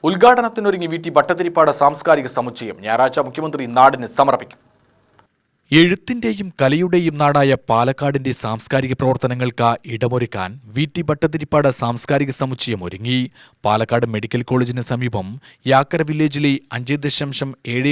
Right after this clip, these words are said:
എട്ട് ഏക്കറിലാണ് സമുച്ചയം നിർമ്മിച്ചത്. ഞായറാഴ്ച വൈകിട്ട് നാലിന് മുഖ്യമന്ത്രി പിണറായി വിജയൻ ഉദ്ഘാടനം ചെയ്യും. മന്ത്രി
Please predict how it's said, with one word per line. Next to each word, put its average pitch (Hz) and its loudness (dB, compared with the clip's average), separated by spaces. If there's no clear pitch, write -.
എട്ട് 135 -4
ഏക്കറിലാണ് 123 -2
സമുച്ചയം 123 -6
നിർമ്മിച്ചത്. 104 -4
ഞായറാഴ്ച 170 6
വൈകിട്ട് 180 2
നാലിന് 127 2
മുഖ്യമന്ത്രി 156 -4
പിണറായി 139 2
വിജയൻ 127 -4
ഉദ്ഘാടനം 117 -2
ചെയ്യും. 127 -2
മന്ത്രി 117 -2